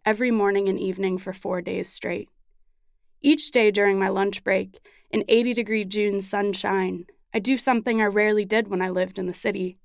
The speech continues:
I walk the park. It is a surprise how much I find myself marveling at its impeccable design,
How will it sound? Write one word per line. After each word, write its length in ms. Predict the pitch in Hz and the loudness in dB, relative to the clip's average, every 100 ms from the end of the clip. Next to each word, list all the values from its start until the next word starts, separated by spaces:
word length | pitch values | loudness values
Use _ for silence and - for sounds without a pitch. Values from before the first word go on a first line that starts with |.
| _ _ _ _ | _ _ _ _
I 80 | - | -2
walk 340 | 208 202 190 - | 4 4 2 -6
the 80 | |
park. 500 | - - 220 - _ _ _ _ _ _ _ _ _ _ _ _ _ - | -8 -4 -4 -4 _ _ _ _ _ _ _ _ _ _ _ _ _ -2
It 100 | 247 | 0
is 140 | 262 | 0
a 40 | |
surprise 600 | 269 294 - - 254 208 - | 0 -2 0 2 4 2 0
how 140 | 214 | 0
much 320 | 208 196 - | 2 0 -4
I 80 | 208 | -8
find 300 | - 214 220 | -2 0 2
myself 420 | 208 - - 202 | 2 0 -2 -4
marveling 640 | 202 196 208 202 196 190 208 | -2 0 0 0 -2 -2 -2
at 140 | 202 | -2
its 180 | 202 - | -2 -4
impeccable 600 | 202 190 196 196 196 202 | -4 -6 -10 -10 -10 -8
design, 680 | 190 185 190 202 185 190 | -6 -4 0 0 -2 -8